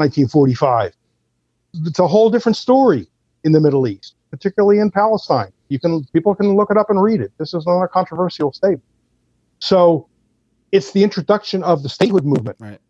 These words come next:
Speaker 1: Jewish nationalism, which most Jews in the beginning rejected. Most Jews were not Zionists. That's a whole other subject we can talk about.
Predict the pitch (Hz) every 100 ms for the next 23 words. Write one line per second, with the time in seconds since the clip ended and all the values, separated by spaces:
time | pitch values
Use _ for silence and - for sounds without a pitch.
0 | 135 110 196 190 180 208 226 220 151 123
1 | 120 139 - 160 208 226 - - 233 226
2 | 175 175 160 160 190 208 190 175 220 240
3 | 101 156 220 - 226 165 156 185 190 -
4 | 208 226 123 - - 147 135 151 165 185
5 | 156 - 123 - 104 107 - 120 107 107
6 | 101